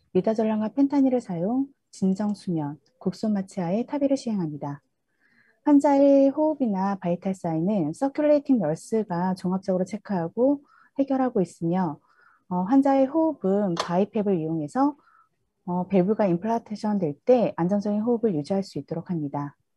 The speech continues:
하지만, 어, 프리어컵상의 모든 검사 결과 트랜스피머럴 어프로치가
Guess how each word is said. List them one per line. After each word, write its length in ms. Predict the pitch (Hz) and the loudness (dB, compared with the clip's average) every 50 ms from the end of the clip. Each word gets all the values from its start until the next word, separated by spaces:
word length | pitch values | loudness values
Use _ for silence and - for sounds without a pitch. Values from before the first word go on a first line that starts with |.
| _ _ _ _ _ _ _ | _ _ _ _ _ _ _
하지만, 720 | 294 302 294 302 285 269 220 214 226 233 220 175 156 165 - _ _ _ _ _ _ | 2 2 6 6 6 6 6 6 4 2 2 0 -2 -4 -8 _ _ _ _ _ _
어, 480 | - 180 185 185 185 185 185 185 185 180 _ _ _ _ _ | -2 0 0 2 0 0 -2 -4 -6 -8 _ _ _ _ _
프리어컵상의 760 | - - 330 330 320 302 - - 285 - - 240 220 220 220 | 0 2 4 4 4 2 0 -4 -6 -2 -2 0 2 2 2
모든 320 | 196 160 165 175 220 220 220 | 2 0 0 0 0 0 0
검사 340 | - 180 170 175 202 202 | 0 -2 -2 0 0 -2
결과 540 | 202 - 160 151 - 220 226 208 165 135 - _ _ _ _ _ | -2 -2 -6 -4 0 0 2 2 2 -2 -4 _ _ _ _ _
트랜스피머럴 640 | - 302 320 330 - 302 - 302 285 277 277 269 262 | 0 0 0 0 0 -4 0 4 6 6 6 6 4
어프로치가 840 | 208 170 - - 208 202 196 - 202 196 202 196 196 196 190 180 | 2 -2 -2 -4 -6 -6 -4 -4 -6 -2 0 0 2 0 0 -2